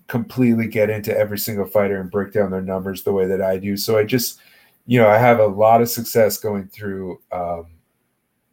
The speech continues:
just skimming through it on looking at it through the, uh, the outcomes through the division trends. Uh, you know,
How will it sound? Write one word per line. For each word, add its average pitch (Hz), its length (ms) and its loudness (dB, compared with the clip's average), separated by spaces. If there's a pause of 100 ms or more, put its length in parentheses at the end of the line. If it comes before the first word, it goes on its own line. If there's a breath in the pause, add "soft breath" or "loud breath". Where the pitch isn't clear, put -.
(420)
just 101 220 -8
skimming 101 400 -4
through 101 300 -4
it 98 120 -6
on 95 280 -4 (160)
looking 104 260 -4
at 98 180 0
it 98 200 -6
through 101 240 -2
the, 92 300 -2
uh, 90 260 0 (380 loud breath)
the 110 180 2
outcomes 107 480 2
through 113 160 -2
the 104 80 -4
division 95 420 -6
trends. 95 480 -2
Uh, 120 140 2 (120)
you 139 120 2
know, 107 300 2